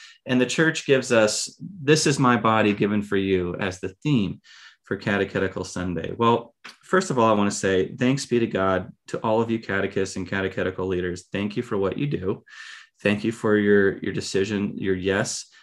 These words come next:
to this important ministry. And I think, thank you, U S C C B, for this theme. Uh, I, I, it's not,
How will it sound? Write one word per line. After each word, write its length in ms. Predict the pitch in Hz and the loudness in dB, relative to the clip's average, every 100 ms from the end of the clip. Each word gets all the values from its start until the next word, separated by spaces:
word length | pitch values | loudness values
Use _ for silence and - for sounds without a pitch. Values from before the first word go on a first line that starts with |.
| _ | _
to 100 | - | -2
this 200 | 104 101 | 0 2
important 580 | 101 87 - 113 117 101 | 0 -4 -2 0 0 -2
ministry. 640 | 95 101 104 - 156 196 - _ _ _ _ _ _ _ _ - - - - - | -2 -4 -4 -4 -4 -4 -10 _ _ _ _ _ _ _ _ -20 -20 -20 -20 0
And 140 | 135 | 6
I 100 | 135 | 6
think, 320 | 175 185 156 - - | 6 2 0 -2 -2
thank 240 | 143 170 | 2 2
you, 100 | 175 | 4
U 220 | 151 143 143 | 4 6 6
S 140 | 135 | 4
C 140 | 147 | 2
C 220 | 139 135 120 | 2 2 2
B, 420 | 127 156 98 117 | 4 4 4 0
for 240 | - 117 | 0 0
this 300 | 104 104 - | 2 0 -2
theme. 540 | - 160 110 87 - - - | -2 2 2 0 -8 -14 -4
Uh, 300 | 98 90 90 - | 0 0 -2 -6
I, 260 | 101 - | -6 -4
I, 240 | 101 98 - | -2 -4 -6
it's 180 | 107 - | -6 0
not, 260 | 120 117 | 2 0